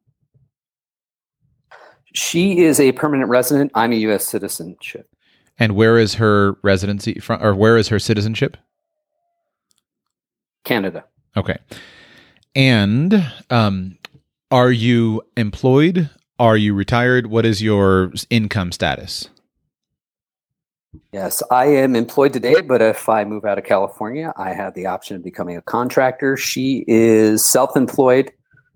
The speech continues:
Speaker 1: uh, hoping to build a business related to photography.
Speaker 2: So you, the idea, the basic idea is we wanna leave California.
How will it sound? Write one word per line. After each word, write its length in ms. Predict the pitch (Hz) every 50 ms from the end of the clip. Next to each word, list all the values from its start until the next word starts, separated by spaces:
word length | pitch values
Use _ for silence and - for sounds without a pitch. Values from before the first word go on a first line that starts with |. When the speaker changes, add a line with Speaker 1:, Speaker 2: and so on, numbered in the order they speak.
| _ _ -
Speaker 1:
uh, 160 | - 98 98
hoping 340 | 87 120 120 113 - 104 95
to 60 | 101
build 240 | - 104 101 95 90
a 160 | 82 85 98
business 440 | 95 92 - - 90 87 - - -
related 400 | 98 90 90 87 82 87 85 - -
to 280 | - 90 82 90 87 _ _ _
photography. 680 | _ - - - 104 90 90 - 92 - - 90 - _ _ _ _ _ _ - - - - _ _ _ _ -
Speaker 2:
So 360 | - 135 123 117 113 110 113 -
you, 800 | 113 117 110 113 123 123 131 131 127 123 120 120 123 123 - - -
the 180 | 120 123 123
idea, 280 | 113 113 113 101 120 131
the 100 | 127 110
basic 320 | 123 127 120 - - -
idea 440 | 123 117 113 101 110 107 104 98 98
is 360 | 82 95 95 95 92 - -
we 60 | 110 104
wanna 200 | 101 107 98 95
leave 280 | 95 117 120 123 117
California. 720 | - 120 107 104 98 - - 107 101 95 87 82 78 92